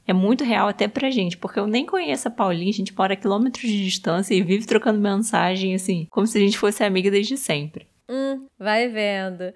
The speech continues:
Speaker 2: E essa questão das mensagens das ouvintes, gente, é muito legal. A gente adora. Realmente são essas mensagens que incentivam a gente a continuar.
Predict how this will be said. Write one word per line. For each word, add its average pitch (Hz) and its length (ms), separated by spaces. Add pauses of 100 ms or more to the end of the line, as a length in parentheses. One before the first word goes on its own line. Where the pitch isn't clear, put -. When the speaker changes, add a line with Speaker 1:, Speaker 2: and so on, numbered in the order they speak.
Speaker 2:
E 247 100
essa 269 220
questão 277 400
das 285 160
mensagens 254 680
das 226 220
ouvintes, 220 760
gente, 220 420
é 262 80
muito 220 540
legal. 180 480
A 185 80
gente 226 500
adora. 262 760
Realmente 269 600
são 277 440
essas 311 360
mensagens 262 880
que 269 120
incentivam 262 880
a 202 140
gente 196 520
a 196 200
continuar. 165 960